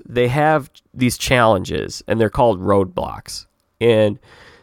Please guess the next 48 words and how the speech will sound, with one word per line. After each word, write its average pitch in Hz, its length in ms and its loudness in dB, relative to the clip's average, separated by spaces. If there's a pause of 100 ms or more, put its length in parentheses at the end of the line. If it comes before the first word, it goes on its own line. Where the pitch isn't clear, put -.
(140)
this 165 180 2
is 151 140 -6
one 131 300 2
segment 117 560 0 (100)
of 104 160 0
each 107 240 -2
leg. 104 460 -2 (440)
So 127 600 -2
in 123 100 0
each 151 240 -2
leg, 127 220 -2
they 117 100 0
always 117 240 0
have 123 140 0
a 135 40 -2
roadblock, 101 720 -2 (300)
and 113 200 0
it's 113 200 -4 (260)
a - 60 -2
task - 500 -2
that 120 180 0
only 113 240 2
one 104 280 0
person 101 440 -2
can 107 180 -8
do. - 340 -4 (140)
And 117 220 2
they 113 160 2
have 135 220 0
to - 200 -6
each 123 340 -2
do 110 220 4
a 98 60 0
certain 98 360 -2
number. 92 360 -4
So 120 180 0
it's - 160 -2
like 104 180 0
you 87 80 -8
can't 131 300 0
have 113 240 -2
the 98 60 -8
same 101 260 -2
person 101 380 -2
do 95 200 0
all 95 140 2
the 95 80 -6
tasks. - 600 -6